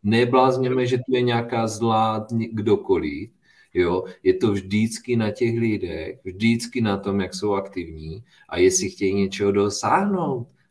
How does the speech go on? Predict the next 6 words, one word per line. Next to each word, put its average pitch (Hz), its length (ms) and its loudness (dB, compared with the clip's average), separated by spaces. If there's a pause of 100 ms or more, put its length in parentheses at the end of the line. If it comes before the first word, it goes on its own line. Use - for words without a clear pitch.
A - 200 -8
opravdu 110 520 -2
Evropská 107 760 -6
unie 95 500 -4
ti 107 220 -6
nezakazuje, 104 1040 -2